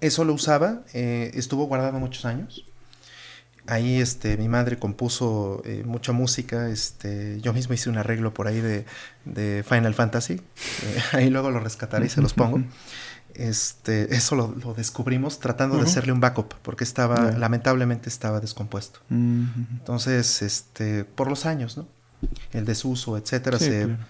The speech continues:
Speaker 1: liquearon ahí seguramente los capacitores,
Speaker 2: Mm.
Speaker 1: le pasó algo a la pantalla, etcétera. Habrá que componerlo, habrá que buscar la forma, pero este, eh,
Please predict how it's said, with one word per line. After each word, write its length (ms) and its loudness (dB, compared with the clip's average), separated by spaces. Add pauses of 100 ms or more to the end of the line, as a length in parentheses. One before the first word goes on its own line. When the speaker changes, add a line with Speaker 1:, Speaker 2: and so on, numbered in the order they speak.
(140)
Speaker 1:
liquearon 460 2
ahí 100 0
seguramente 600 0
los 260 -8 (140)
capacitores, 840 4
Speaker 2:
Mm. 20 -2
Speaker 1:
le 80 -2
pasó 260 -2
algo 160 0
a 40 0
la 100 -4
pantalla, 480 0
etcétera. 400 -10 (420)
Habrá 240 6
que 120 2
componerlo, 540 4
habrá 160 4
que 120 -2
buscar 260 0
la 80 2
forma, 320 2 (480)
pero 380 4
este, 800 -2 (640)
eh, 760 -2